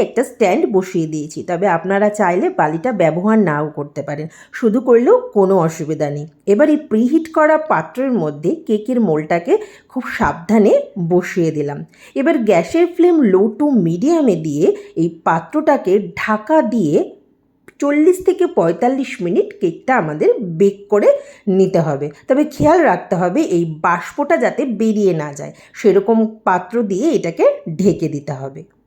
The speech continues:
পঁয়তাল্লিশ মিনিট পর ফিরে আসলাম। কেকের ঢাকনাটা এবার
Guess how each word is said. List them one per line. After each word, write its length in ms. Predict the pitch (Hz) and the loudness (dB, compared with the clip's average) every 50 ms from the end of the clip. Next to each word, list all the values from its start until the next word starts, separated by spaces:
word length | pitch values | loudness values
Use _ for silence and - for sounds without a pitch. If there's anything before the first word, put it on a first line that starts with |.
| _ _ _ _ _ _ _ _ _ _ _ _ _ _ _ _ _ _ _ _ _ _ _ _ _ - | _ _ _ _ _ _ _ _ _ _ _ _ _ _ _ _ _ _ _ _ _ _ _ _ _ -2
পঁয়তাল্লিশ 380 | 240 226 233 262 262 262 254 - | -2 0 2 2 0 0 -2 -2
মিনিট 180 | 247 240 247 240 247 262 | -2 0 0 0 2 2
পর 100 | 247 247 247 254 | 2 2 0 -2
ফিরে 200 | 254 254 254 269 269 269 | -2 2 4 4 4 4
আসলাম। 280 | 269 - - 339 415 523 - - - - _ _ _ _ _ _ _ _ | 2 0 0 0 0 0 -2 -8 -16 -20 _ _ _ _ _ _ _ _
কেকের 300 | - 208 208 208 214 208 208 | -2 0 0 2 0 -2 0
ঢাকনাটা 540 | 196 185 185 180 - 202 208 220 220 240 302 539 622 - - - | -2 -2 -2 0 0 0 0 2 2 2 0 0 -2 -4 -10 -8
এবার 240 | 165 165 165 214 320 | -6 -2 0 2 2